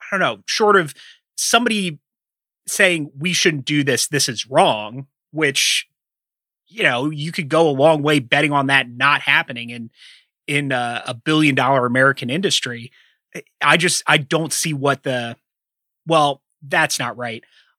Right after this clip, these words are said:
I don't like thinking about what it would take in order to, to shut down a season if we're willing to just play through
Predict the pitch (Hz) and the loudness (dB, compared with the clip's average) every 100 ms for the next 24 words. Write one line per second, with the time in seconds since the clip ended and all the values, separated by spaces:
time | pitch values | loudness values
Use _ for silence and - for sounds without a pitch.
0 | - 175 180 147 - _ 190 190 175 160 | 0 2 2 -2 -12 _ -2 0 2 2
1 | - 180 147 143 123 127 117 127 123 117 | 2 -2 0 0 -2 -4 -4 -4 -4 -6
2 | 110 131 110 - - 139 127 117 110 107 | -8 -6 -6 -10 -10 -6 -4 -4 -8 -8
3 | 104 - 120 - - 120 110 104 123 113 | -8 -4 -2 -2 -2 -4 -4 -4 -4 -4
4 | 123 123 - 170 180 160 156 147 131 127 | -6 -8 2 4 6 4 4 4 2 0
5 | - - 151 127 - 131 120 113 104 | -2 -2 0 0 0 -2 -2 -4 -10